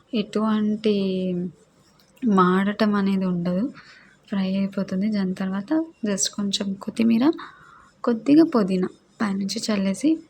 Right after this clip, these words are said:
స్టవ్ ఆఫ్ చేయటమే. ఈజీగా, సింపుల్గా చేసుకునే చికెన్ ఫ్రై అయితే రెడీ అయిపోయింది. రైస్, టమాటా చారు, చికెన్ ఫ్రై, ఇంకేం కావాలో చెప్పండి.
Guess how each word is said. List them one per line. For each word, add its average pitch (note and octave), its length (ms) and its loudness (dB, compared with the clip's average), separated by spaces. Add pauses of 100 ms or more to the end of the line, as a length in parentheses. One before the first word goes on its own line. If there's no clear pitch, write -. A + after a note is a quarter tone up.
స్టవ్ - 460 0
ఆఫ్ F3+ 160 -4
చేయటమే. G3 440 2 (920)
ఈజీగా, G#3 540 0 (140)
సింపుల్గా A#3+ 580 2
చేసుకునే G#3+ 320 -4
చికెన్ G3+ 380 -2
ఫ్రై G3 140 2
అయితే F#3 220 0
రెడీ F#3+ 320 2
అయిపోయింది. F#3 480 -2 (1120)
రైస్, G3 420 -2 (380)
టమాటా G3+ 360 0 (140)
చారు, F#3 300 0 (160)
చికెన్ F#3+ 320 0
ఫ్రై, - 220 -6 (520)
ఇంకేం G3 360 0
కావాలో G3 320 0
చెప్పండి. F#3 360 -4